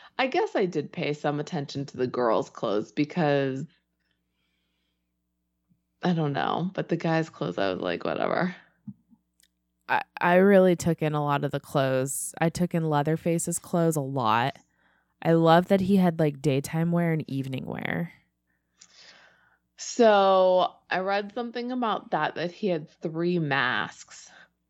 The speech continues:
Speaker 1: There was, like, his killing mask, his old woman mask, and his pretty woman mask. So, like, at the
Speaker 2: Oh.
Speaker 1: dinner, it was, like, kind of taking on different personas for him.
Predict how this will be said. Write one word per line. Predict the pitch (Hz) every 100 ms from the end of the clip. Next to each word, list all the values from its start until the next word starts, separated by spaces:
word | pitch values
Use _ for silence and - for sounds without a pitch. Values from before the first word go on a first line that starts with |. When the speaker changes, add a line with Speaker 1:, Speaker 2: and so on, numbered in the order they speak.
| _
Speaker 1:
There | 170 165
was, | 156 160 156
like, | 156 147 -
his | 180 151
killing | - 175 175 180
mask, | 180 170 165 160 165 - - _ _ _ _ _ _
his | _ 214 170 160 156 151 -
old | 151 165
woman | 156 156 151 156
mask, | 160 156 156 160 160 -
and | 156 160
his | 151 -
pretty | - 165 151
woman | 139 120 - -
mask. | - - 82 - 185 - - - _ _ _ _ _ _ _ _ _ _ _ _
So, | - 190
like, | 165 156 147 147
at | 147
the | 196
Speaker 2:
Oh. | -
Speaker 1:
dinner, | 208 165 147 139 135 -
it | 123
was, | 143 151
like, | 147
kind | - - 147 143
of | 143
taking | - 147 147 143
on | 139 139
different | 139 143 147 -
personas | 107 147 - 69 85 67 - -
for | - -
him. | 180 - - - 208